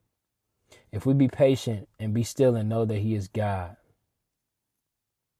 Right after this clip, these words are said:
everything will work itself out. All things work together for the good of them that love the Lord and are called,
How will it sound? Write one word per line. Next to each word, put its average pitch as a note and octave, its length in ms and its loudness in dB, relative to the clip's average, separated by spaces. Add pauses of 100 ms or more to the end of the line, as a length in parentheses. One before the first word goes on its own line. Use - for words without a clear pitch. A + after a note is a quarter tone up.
(1200)
everything G2+ 400 -4
will F#2 120 -6
work F#2+ 200 -6
itself F2+ 340 -10
out. F2+ 140 -8
All D3+ 420 10
things C#3 420 2
work A#2+ 200 2
together A2+ 400 -2
for A2 140 -6
the G#2+ 100 -4
good A2+ 300 -2
of A2+ 100 -4
them A2 140 -4
that G#2 120 -6
love G#2+ 260 -6
the A2 80 -6
Lord G#2 340 -6
and F#2+ 140 -12
are F#2 240 -8
called, A#2+ 760 4